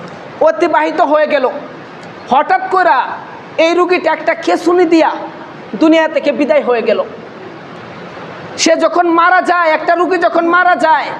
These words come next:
তখন এই যে কম্পিউটারে যন্ত্র লাগানো আছে, জ্যাক লাগানো আছে,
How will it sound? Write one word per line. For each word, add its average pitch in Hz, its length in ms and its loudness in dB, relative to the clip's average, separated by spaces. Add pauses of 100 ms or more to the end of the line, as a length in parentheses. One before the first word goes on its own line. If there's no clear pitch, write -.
(840)
তখন 320 440 4 (380)
এই 339 140 4
যে 359 140 2
কম্পিউটারে 349 680 4
যন্ত্র 339 400 2
লাগানো 330 340 4
আছে, 330 280 4
জ্যাক 302 300 -2
লাগানো 339 340 2
আছে, 349 280 2